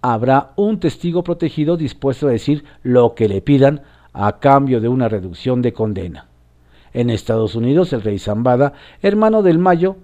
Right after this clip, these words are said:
ya salió libre luego de declarar contra García Luna. En México y en donde sea.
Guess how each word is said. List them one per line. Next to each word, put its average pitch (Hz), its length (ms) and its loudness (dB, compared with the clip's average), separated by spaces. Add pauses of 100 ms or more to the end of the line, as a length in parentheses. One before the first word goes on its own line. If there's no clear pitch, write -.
(140)
ya 247 180 2
salió 208 300 2
libre 151 420 0 (280)
luego 185 460 4
de 143 140 4
declarar 123 520 0
contra 117 420 -4
García 101 380 -2
Luna. 90 380 -6 (680)
En 110 200 -4
México 240 640 -2 (160)
y 175 240 0
en 117 220 2
donde 90 400 -12
sea. - 360 -12